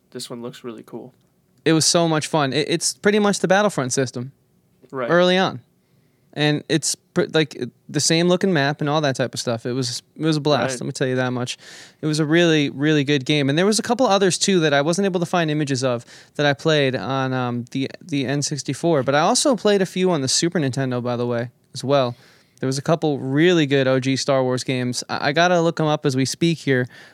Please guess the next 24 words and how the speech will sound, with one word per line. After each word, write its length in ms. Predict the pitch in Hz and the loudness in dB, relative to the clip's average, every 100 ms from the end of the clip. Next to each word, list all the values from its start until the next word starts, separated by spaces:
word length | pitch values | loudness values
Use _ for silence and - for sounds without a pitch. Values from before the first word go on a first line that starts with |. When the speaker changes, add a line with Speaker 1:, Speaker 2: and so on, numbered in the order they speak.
| _ - | _ 0
Speaker 2:
But, 240 | 143 143 - _ | 2 2 -4 _
so 280 | - - 165 | -2 0 0
quickly 400 | - 214 233 233 | 2 0 2 0
from 520 | 202 208 190 180 175 - - | 2 2 2 0 -2 -6 -4
the 500 | 143 170 160 156 - | 0 2 2 -2 -2
N 160 | 165 165 | -2 0
sixty-four, 840 | 180 - 160 - 170 143 131 131 - - | 0 -2 -4 -2 0 0 0 -4 -8 -2
where'd 240 | 156 143 | 0 0
you 60 | 151 | 0
go 160 | 156 | 0
next? 480 | 143 147 - - - _ _ _ - - - _ - | 2 -2 -4 -10 -12 _ _ _ -20 -20 -20 _ -8
Speaker 1:
Um, 540 | 123 127 131 135 127 - _ _ _ _ _ _ _ _ _ 139 | -4 -2 -2 -4 -10 -16 _ _ _ _ _ _ _ _ _ -4
after 340 | 151 - 151 | -2 -4 -8
that, 420 | 127 131 160 165 - | -4 -4 -4 -6 -6
I 140 | 131 | -8
think 360 | 135 147 139 - | -6 -10 -10 -10
the 120 | 135 | -10
next 600 | 123 131 139 - - - | -6 -8 -6 -10 -12 -14
Star 280 | - - 139 | -10 -6 -4
Wars 240 | 143 131 | -4 -6
game 240 | 139 139 131 | -8 -8 -8
that 120 | 131 | -4
I 80 | 127 | -4
remember 840 | 127 120 127 123 127 127 120 | -4 -6 -8 -6 -6 -6 -8